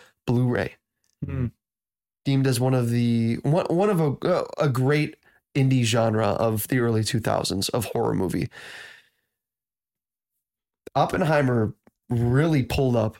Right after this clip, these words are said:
Speaker 1: so many different pillars of cinema.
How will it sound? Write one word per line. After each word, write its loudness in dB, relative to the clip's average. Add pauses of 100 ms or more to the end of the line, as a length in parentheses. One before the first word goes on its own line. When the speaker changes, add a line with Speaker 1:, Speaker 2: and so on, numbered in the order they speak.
(140)
Speaker 1:
so 0
many 2
different 0 (1120)
pillars 0 (100)
of 0
cinema. -2